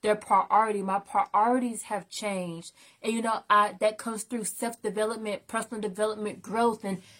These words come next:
changing the environment, changing the people I'm around.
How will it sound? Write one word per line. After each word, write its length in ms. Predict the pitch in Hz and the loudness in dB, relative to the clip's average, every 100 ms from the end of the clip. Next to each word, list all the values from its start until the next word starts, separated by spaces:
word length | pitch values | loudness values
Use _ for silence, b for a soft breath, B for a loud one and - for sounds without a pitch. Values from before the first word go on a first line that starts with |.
| B B | B B
changing 520 | - 294 320 302 311 | 0 4 4 2 0
the 280 | 262 262 262 | 0 0 2
environment, 800 | 233 208 247 269 277 269 254 247 | 0 2 4 8 8 8 6 2
changing 320 | - 294 254 | -2 -4 -2
the 80 | 254 | -6
people 560 | - - - 294 294 240 | -8 -18 -4 -4 0 -4
I'm 100 | 214 | -2
around. 320 | 196 185 | -4 -4